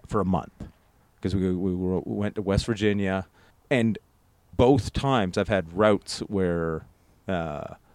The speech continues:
the last rappel is putting me down as, you know, if, if I was twenty minutes later, I'd be wrapping in the dark,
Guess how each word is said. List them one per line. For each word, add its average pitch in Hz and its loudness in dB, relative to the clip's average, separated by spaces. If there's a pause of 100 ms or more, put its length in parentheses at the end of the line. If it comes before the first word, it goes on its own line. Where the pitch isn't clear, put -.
(320)
the 113 2
last 113 6
rappel 98 2
is 82 -4
putting 101 -2
me 98 0
down 87 0
as, - -8 (500)
you 120 2
know, 85 2
if, 107 0
if 135 2
I 123 6
was 120 4
twenty 127 4
minutes 120 0
later, 110 0
I'd 92 0
be 95 0
wrapping 85 -2
in 80 -2
the 71 -6
dark, - -8